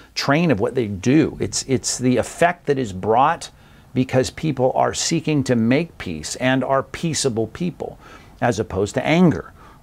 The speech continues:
Um, and you can just compare those two. And you can know, as Galatians says, that the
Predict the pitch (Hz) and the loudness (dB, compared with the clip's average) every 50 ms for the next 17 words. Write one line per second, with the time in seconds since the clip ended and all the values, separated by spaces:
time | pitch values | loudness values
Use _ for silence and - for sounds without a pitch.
0 | - - 92 87 92 95 - - 85 - - - - 85 82 82 85 82 - 110 | -8 -8 -6 -6 -6 -6 -8 -8 -10 -12 -12 -10 -10 -8 -8 -6 -8 -6 -2 -2
1 | 110 107 123 - - 143 147 123 135 160 190 196 151 110 85 76 - - - - | 0 0 0 0 2 2 2 4 4 4 4 4 4 2 0 -2 -6 -10 -10 -10
2 | 80 - - - - - 104 98 98 113 117 - - 120 123 156 185 185 120 113 | -10 -10 -10 -12 -8 -2 0 2 4 4 4 4 4 6 6 8 8 6 6 6
3 | 120 110 104 113 107 120 160 175 - - 127 117 101 - 95 90 92 110 110 101 | 4 2 2 2 2 2 2 2 2 2 2 2 2 2 2 4 4 2 2 0
4 | 110 107 - 127 113 - | -6 2 4 4 4 4